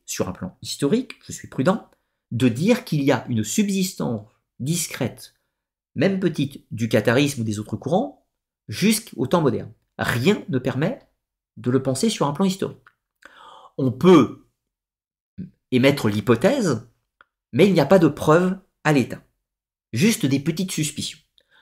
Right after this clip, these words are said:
Dans tous les cas, transmission ou pas,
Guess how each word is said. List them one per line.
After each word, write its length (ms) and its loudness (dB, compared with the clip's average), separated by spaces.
Dans 260 2
tous 100 -2
les 140 2
cas, 340 -4
transmission 760 0
ou 100 2
pas, 420 -4